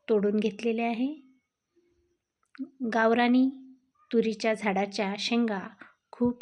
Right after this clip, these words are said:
छान लागतात, त्या आपण तोडून घेतलेल्या आहे. आणि सोबतच घरच्याच मिरचीच्या झाडाच्या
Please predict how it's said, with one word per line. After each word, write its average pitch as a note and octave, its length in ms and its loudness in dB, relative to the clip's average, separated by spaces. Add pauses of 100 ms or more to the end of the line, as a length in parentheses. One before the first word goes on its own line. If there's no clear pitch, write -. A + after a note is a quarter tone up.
छान G#3+ 340 0
लागतात, G#3+ 440 -4 (1120)
त्या B3 120 2
आपण B3+ 280 2 (100)
तोडून G3+ 260 2
घेतलेल्या A3 440 0
आहे. A#3 240 -2 (500)
आणि G#3+ 460 -2 (320)
सोबतच G#3+ 760 -2 (380)
घरच्याच A#3 720 -2 (220)
मिरचीच्या A#3+ 600 0
झाडाच्या G3+ 500 -4